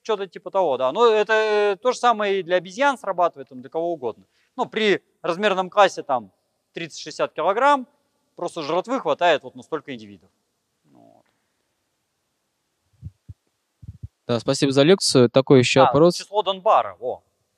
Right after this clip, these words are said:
Speaker 1: Донбар.
Speaker 2: Вопрос по языку. Э, так как тасманийцы были очень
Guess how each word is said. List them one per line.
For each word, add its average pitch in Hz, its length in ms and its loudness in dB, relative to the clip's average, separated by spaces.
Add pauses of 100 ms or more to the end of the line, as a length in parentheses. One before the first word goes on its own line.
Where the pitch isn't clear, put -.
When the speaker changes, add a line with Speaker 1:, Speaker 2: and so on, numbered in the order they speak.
(160)
Speaker 1:
Донбар. 139 420 -2 (2000)
Speaker 2:
Вопрос 156 460 0
по 143 460 2
языку. 135 600 0 (300)
Э, 117 400 -2 (640)
так 151 220 2
как - 140 -20
тасманийцы 151 520 0
были 135 200 2
очень 135 540 0